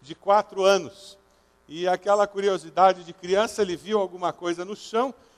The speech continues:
já se abaixou, pegou aquilo, começou a caminhar e, de repente,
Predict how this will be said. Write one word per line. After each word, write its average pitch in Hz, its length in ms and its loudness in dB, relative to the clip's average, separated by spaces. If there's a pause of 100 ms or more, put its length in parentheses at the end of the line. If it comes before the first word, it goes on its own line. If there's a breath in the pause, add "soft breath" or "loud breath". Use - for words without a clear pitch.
(100)
já 208 180 2
se 220 160 -4
abaixou, 196 540 0
pegou 196 500 0
aquilo, 247 500 -4 (280 soft breath)
começou 226 500 -2
a 220 60 0
caminhar 202 640 0
e, 226 40 -8
de 247 160 0
repente, 247 720 -2